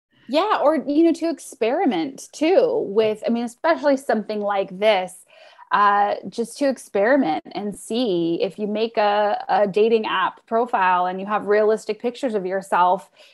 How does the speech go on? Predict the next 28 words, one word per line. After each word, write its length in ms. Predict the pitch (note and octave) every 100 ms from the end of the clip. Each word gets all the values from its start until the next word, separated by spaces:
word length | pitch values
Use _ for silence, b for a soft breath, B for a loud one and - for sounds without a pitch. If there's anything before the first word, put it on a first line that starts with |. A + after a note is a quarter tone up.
| b
do 80 | A#3+
people 320 | B3 A#3+ A#3+
still 500 | A#3 - A3+ G#3+ G#3
reach 240 | A3 A#3 A#3+
out 260 | B3+ D4+
to 120 | - F#3
you? 360 | - G1+ -
And, 380 | F#3+ G#3+ G#3 G3+ -
you 140 | G#3+
know, 340 | G3+ G3+ G#3 -
from, 500 | - A#3 G#3+ G#3+ G#3+ -
again, 400 | G#3 B3 A3+ G3+
the, 180 | G3+ G#3
the 100 | G3+
experience 440 | G#3 - A3 G#3+ G#3
of 80 |
my 200 | G3+ G3+
clients, 400 | F#3+ - E4 A3+
I 60 | G3+
think 200 | G#3+ G3
you'll 120 | G3
find, 360 | G3 G3 G3+ G3
yeah, 400 | C#4 G4+ F3+ F3+
there's 220 | G#3 G#3
still 220 | - D4+ A#3+
really 260 | G#3 G#3+
quality 840 | G3+ - G3+ F3 G3+ G#3+ G#3+ G#3 G#3
people, 720 | - C4 C4+ F3 E3+ F3